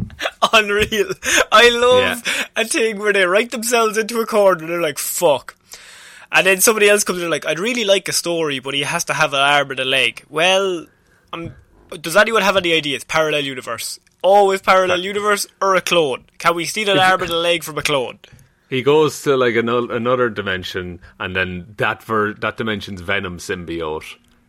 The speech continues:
Speaker 2: like, latches onto him and fixes everything, and then he's just back to normal. <laughs>
Speaker 1: Perfect. Unreal.
Speaker 2: Yeah. So, months after getting his limbs back, John Walker rejoined the U S Army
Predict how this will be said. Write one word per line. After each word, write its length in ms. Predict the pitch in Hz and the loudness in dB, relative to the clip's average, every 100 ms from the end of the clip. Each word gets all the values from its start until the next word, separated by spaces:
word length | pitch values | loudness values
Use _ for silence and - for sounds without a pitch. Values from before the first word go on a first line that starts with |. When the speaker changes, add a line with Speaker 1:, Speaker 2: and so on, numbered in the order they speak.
| _ | _
Speaker 2:
like, 360 | 85 82 - _ _ _ | -10 -10 -12 _ _ _
latches 420 | 95 87 - 92 | -6 -6 -6 -6
onto 320 | 90 85 - 85 | -4 -4 -6 -10
him 80 | |
and 140 | 80 80 | -10 -10
fixes 440 | - 95 - 85 | -8 -8 -10 -10
everything, 520 | 85 80 78 80 78 - _ _ | -8 -8 -10 -12 -12 -18 _ _
and 100 | 85 | -6
then 120 | 90 | -4
he's 140 | 87 82 | -4 -8
just 180 | 80 | -8
back 240 | - 87 - | -6 -6 -8
to 100 | - | -10
normal. 320 | 80 73 71 | -8 -8 -10
<laughs> 200 | - - | -12 -8
Speaker 1:
Perfect. 540 | - 135 - 123 127 - _ - | -2 -2 -2 -6 -6 -14 _ -6
Unreal. 460 | 160 151 151 131 101 | -6 -6 -6 -6 -4
Speaker 2:
Yeah. 180 | 85 - _ _ _ _ _ - - _ - _ | -4 -6 _ _ _ _ _ -20 -20 _ -20 _
So, 340 | - 160 104 - _ - | -2 0 0 -6 _ -4
months 320 | 135 190 - | -2 -2 0
after 300 | 165 - 131 | -2 -2 -4
getting 200 | 123 117 | -2 -2
his 140 | 107 | -4
limbs 340 | 101 98 95 78 | -4 -4 -6 -6
back, 300 | 82 82 - | -4 -4 -2
John 260 | 123 120 | -2 0
Walker 400 | 107 101 95 90 | 0 0 -2 -6
rejoined 480 | 87 104 95 98 95 | -4 -4 -2 -4 -4
the 60 | 87 | -6
U 200 | 87 85 | -4 -4
S 140 | 82 90 | -4 -4
Army 400 | 82 76 67 | -4 -4 -12